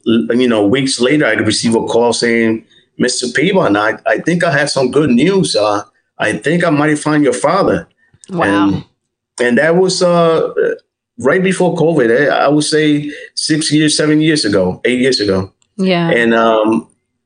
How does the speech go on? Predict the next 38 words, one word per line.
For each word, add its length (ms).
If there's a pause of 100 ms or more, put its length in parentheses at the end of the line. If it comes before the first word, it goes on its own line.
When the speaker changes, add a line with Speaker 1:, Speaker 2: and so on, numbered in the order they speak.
(140)
Speaker 1:
and, 320
and, 320
and 520
the 140
funny 380
thing 160
is 180
that 160
the 80
guy 320
didn't 240
know 120
who 220
I 60
was. 600 (640)
And 320
he's, 400
he's 360
asking 280
me 60
all 100
these 160
questions. 400
"Who's 220
your 120
mother? 360
Who's 320
your, 160 (300)
who's 320
this? 220
Who's 220
that?" 300
And, 260
and 160
I 120
told 280
him, 80
"Hey, 240